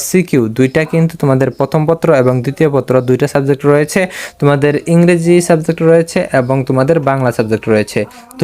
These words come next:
এই ইংরেজি এবং বাংলা এই দুইটা সাবজেক্টে তোমাদের রেজাল্ট কিন্তু একসাথে কিন্তু প্রকাশিত হবে। এটাই কিন্তু তোমরা এসএসসির যে মার্কশিট রয়েছে সেই মার্কশিট যদি তোমরা ফলো করো তাহলে কিন্তু তোমরা ক্লিয়ার হতে পারবা যে আসলে তোমাদের রেজাল্টটা কিভাবে প্রকাশিত হয়। এটা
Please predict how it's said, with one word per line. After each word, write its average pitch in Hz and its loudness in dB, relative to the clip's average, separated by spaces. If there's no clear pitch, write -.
এই 143 2
ইংরেজি 185 2
এবং 135 0
বাংলা 156 2
এই 123 2
দুইটা 139 0
সাবজেক্টে 143 0
তোমাদের 127 0
রেজাল্ট 160 0
কিন্তু 170 2
একসাথে 185 -4
কিন্তু 170 2
প্রকাশিত 127 -2
হবে। 113 0
এটাই 151 0
কিন্তু 165 0
তোমরা 156 2
এসএসসির 147 -2
যে 156 2
মার্কশিট 123 -4
রয়েছে 117 0
সেই 156 0
মার্কশিট 131 -2
যদি 170 2
তোমরা 170 2
ফলো 160 2
করো 170 2
তাহলে 139 2
কিন্তু 147 0
তোমরা 151 0
ক্লিয়ার 202 2
হতে 127 0
পারবা 113 -2
যে 123 0
আসলে 143 -2
তোমাদের 135 2
রেজাল্টটা 135 0
কিভাবে 208 2
প্রকাশিত 131 -2
হয়। 110 0
এটা 160 2